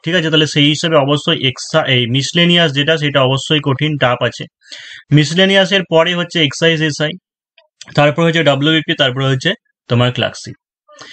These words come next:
কিন্তু একটা জিনিস, ব্যাপারটা এটা এই কারণের জন্যই বলা যে অনেকেই যারা এই পরীক্ষাগুলোর মেন একসঙ্গে করতে চাইছো, ঠিক আছে, মানে চারটে বা পাঁচটা, এই সমস্ত প্রত্যেকটা পরীক্ষার জন্য আলাদা আলাদা কোর্স ফিস বা আলাদা আলাদাভাবে প্রিপারেশন নেওয়া দরকার নেই।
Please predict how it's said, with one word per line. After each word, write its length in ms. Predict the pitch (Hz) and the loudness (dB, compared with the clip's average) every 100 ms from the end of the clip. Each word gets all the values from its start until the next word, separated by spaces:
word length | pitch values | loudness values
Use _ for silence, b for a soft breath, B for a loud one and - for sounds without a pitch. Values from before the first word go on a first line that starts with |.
| B - | B 2
কিন্তু 160 | 147 | 4
একটা 220 | 160 208 | 4 0
জিনিস, 240 | 196 214 208 | -2 -2 0
ব্যাপারটা 400 | 190 190 190 214 | 0 0 2 2
এটা 420 | 170 160 156 196 | 2 0 2 2
এই 120 | 180 | 2
কারণের 300 | 170 185 196 | 0 0 0
জন্যই 280 | 180 190 190 | 0 0 0
বলা 320 | 170 160 165 233 _ _ _ 131 | 2 2 0 -4 _ _ _ -4
যে 260 | 120 160 | 0 0
অনেকেই 560 | 156 147 175 190 220 220 | 2 2 2 2 0 0
যারা 200 | 208 208 | 2 2
এই 280 | 190 190 190 | 2 -2 -2
পরীক্ষাগুলোর 680 | 196 196 - 196 190 196 196 | -2 -2 0 0 2 2 2
মেন 580 | 165 143 151 185 214 208 151 | 2 4 4 2 0 -4 -2
একসঙ্গে 480 | 151 - - 185 190 | -4 -2 -4 -2 0
করতে 320 | 175 156 156 | 0 -2 0
চাইছো, 260 | 147 123 131 | 0 0 -2
ঠিক 120 | 165 | -2
আছে, 100 | 175 | -2
মানে 140 | 165 139 | -2 0
চারটে 380 | 151 147 - 175 | -2 -2 -4 0
বা 120 | 175 | 0
পাঁচটা, 340 | 156 147 - | 0 -2 -2
এই 120 | 160 | -2
সমস্ত 340 | 151 156 151 170 | 0 -2 -2 -2
প্রত্যেকটা 460 | 151 147 170 165 | -2 -2 0 0
পরীক্ষার 440 | 156 143 135 - 156 | 0 -2 -2 -2 0
জন্য 200 | 156 156 | 2 2
আলাদা 220 | 135 139 | 4 4
আলাদা 200 | 147 151 151 | 4 2 0
কোর্স 180 | 147 - | -4 -2
ফিস 140 | 160 147 | -2 0
বা 100 | 139 | 2
আলাদা 180 | 127 | 2
আলাদাভাবে 260 | 135 139 151 | 0 0 -2
প্রিপারেশন 460 | 131 120 123 143 139 | -2 0 0 0 0
নেওয়া 200 | 139 131 | 2 2
দরকার 320 | 110 120 123 | 0 0 0
নেই। 160 | 160 | 0